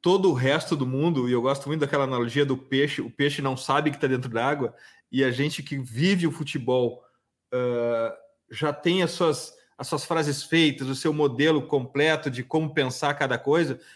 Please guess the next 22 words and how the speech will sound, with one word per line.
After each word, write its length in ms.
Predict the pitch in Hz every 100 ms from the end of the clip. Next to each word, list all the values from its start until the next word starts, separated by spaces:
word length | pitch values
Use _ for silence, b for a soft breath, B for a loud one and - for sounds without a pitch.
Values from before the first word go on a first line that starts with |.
| B
e 140 | 143 156
a, 160 | 151
e 120 | 165 165
o 100 | 165
playbook 560 | 175 147 120 226 226
americano, 720 | 175 151 135 - 156 208 147 120 _ _ _ _ _
ele 220 | 139 147
é 260 | 151 175 - - _
completamente 720 | 160 143 151 170 156 160 170
diferente 640 | 139 - 156 147 160 147 -
em 100 | 131
relação 460 | 131 123 123 131
a 60 | 120
isso, 260 | 180 - 131 b b b
e 120 | 143
eu 100 | 151
acho 180 | 170 -
que 220 | 160 139 160
uma 300 | 147 147 139
coisa 300 | - 180 180
que 80 |
o, 260 | 165 143 131